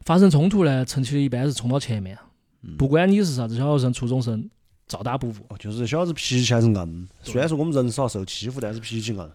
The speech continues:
Speaker 1: 对。
Speaker 2: 嗯。
Speaker 1: 五三年的时候，陈其礼十二岁，就从他们这个小学毕业了，进入了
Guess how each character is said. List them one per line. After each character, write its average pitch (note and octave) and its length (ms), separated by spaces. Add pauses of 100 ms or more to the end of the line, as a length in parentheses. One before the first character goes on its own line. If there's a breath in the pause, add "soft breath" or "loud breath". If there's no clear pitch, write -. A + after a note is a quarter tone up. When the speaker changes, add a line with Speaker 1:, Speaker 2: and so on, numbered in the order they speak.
(100)
Speaker 1:
对。 A2+ 140
Speaker 2:
嗯。 G#2 100 (300)
Speaker 1:
五 G#3 120
三 D3 320
年 F#3+ 200
的 C#3+ 100
时 - 120
候， A2 260 (120)
陈 C3+ 180
其 - 160
礼 D#3 80
十 C#3+ 300
二 G2+ 180
岁， A#2+ 240 (300)
就 A#2 160
从 A#2+ 500
他 - 160
们 C#3 80
这 D3 60
个 B2 80
小 - 100
学 C#3 180
毕 A#2 200
业 A2 140
了， G#2 160
进 A2+ 200
入 A#2+ 180
了 A2+ 200